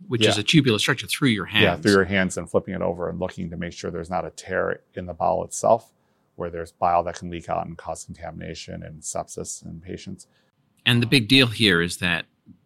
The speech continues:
Speaker 1: inside someone's abdomen is, and has to be, a sterile space.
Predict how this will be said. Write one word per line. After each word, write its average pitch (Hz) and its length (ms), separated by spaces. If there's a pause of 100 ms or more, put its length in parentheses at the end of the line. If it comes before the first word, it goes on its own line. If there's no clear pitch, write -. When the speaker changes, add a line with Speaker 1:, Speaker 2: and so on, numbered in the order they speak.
(540)
Speaker 1:
inside 143 420
someone's 98 280
abdomen 85 540 (180)
is, 90 540 (260)
and 101 120
has 123 240
to 104 100
be, 87 380 (340)
a 95 80
sterile 87 460
space. - 600